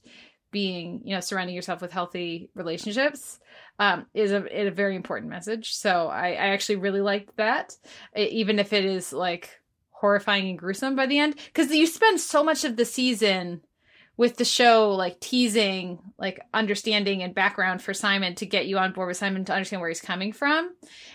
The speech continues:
And then they just, like, double down instead. Um, so, yeah, I, it's like,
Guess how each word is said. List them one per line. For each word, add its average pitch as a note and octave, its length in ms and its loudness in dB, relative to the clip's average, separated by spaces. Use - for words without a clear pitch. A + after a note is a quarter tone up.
And G#3+ 180 4
then A3+ 180 8
they A3 180 8
just, F#3+ 600 0
like, F3+ 180 -2
double F3+ 260 0
down E3 300 -4
instead. F#3+ 640 -2
Um, F3+ 440 0
so, F#3 540 2
yeah, G3+ 260 0
I, A3+ 60 4
it's A#3+ 420 -2
like, B3 200 0